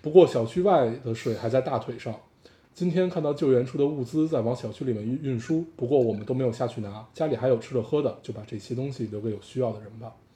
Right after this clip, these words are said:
刚刚出去一打开手机，发现全是救援者的电话信息，朋友们，朋友告诉我，我把，把我的，把我的信息登在了人民日报的网上。好家伙，没想到长这么大，我的名字也能占用人-，人民日报的版页。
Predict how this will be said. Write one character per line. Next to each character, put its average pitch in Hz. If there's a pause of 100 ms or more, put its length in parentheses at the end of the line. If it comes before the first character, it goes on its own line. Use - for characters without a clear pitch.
(560)
刚 214
刚 220
出 220
去 165
一 -
打 120
开 165
手 127
机， 147
发 156
现 135
全 113
是 143
救 127
援 113
者 127
的 113
电 127
话 120
信 117
息， 104 (200)
朋 113
友 123
们， 110 (500)
朋 135
友 156
告 170
诉 127
我， 107 (120)
我 120
把， 113 (160)
把 139
我 151
的， 110 (400)
把 135
我 165
的 117
信 131
息 151
登 175 (140)
在 135
了 113
人 120
民 156
日 156
报 143
的 120
网 117
上。 110
好 113
家 113
伙， 117
没 110
想 127
到 127
长 113
这 127
么 120
大， 113
我 120
的 113
名 113
字 123
也 117
能 113
占 127
用 127
人-， 117 (100)
人 123
民 156
日 139
报 131
的 123
版 117
页。 127